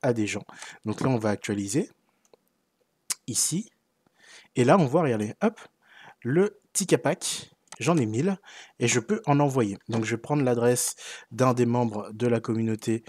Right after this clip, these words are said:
qui est sur le Discord, hop, parfait, je vais lui en envoyer, parfait, je choisis son adresse ici, je copie et je colle, je vais lui en envoyer deux, par exemple, je fais continue,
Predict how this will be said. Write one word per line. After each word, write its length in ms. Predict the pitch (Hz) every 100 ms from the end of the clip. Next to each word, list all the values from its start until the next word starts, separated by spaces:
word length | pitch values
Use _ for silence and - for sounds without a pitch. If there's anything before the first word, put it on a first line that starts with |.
| - _ -
qui 120 | 113
est 20 |
sur 240 | - 113
le 240 | 107 104 104 107
Discord, 560 | 107 - 120 175 208 - -
hop, 180 | - - - - - _
parfait, 460 | 110 104 139 208 - _ _ -
je 180 | 123
vais 120 | 185 165
lui 140 | 143
en 160 | 120 110
envoyer, 500 | 101 101 104 202 - _ _ _ -
parfait, 400 | - - - - - - -
je 120 | 139
choisis 420 | 180 170 147 131 123
son 280 | - - 139
adresse 340 | 127 120 110 131
ici, 320 | - 120 120 - - _ _
je 220 | 101 147
copie 480 | 143 135 - 113 104 - -
et 100 | 123
je 100 | 107
colle, 320 | - 113 156 226 - - - -
je 180 | 110 143
vais 120 | 156
lui 160 | 139 123
en 100 | 113
envoyer 540 | 110 107 98 98 87 _ 139
deux, 420 | 107 107 208 - _
par 100 | 92
exemple, 340 | 98 110 190 _ - - - -
je 140 | 135
fais 120 | 202 208
continue, 480 | 156 131 107 101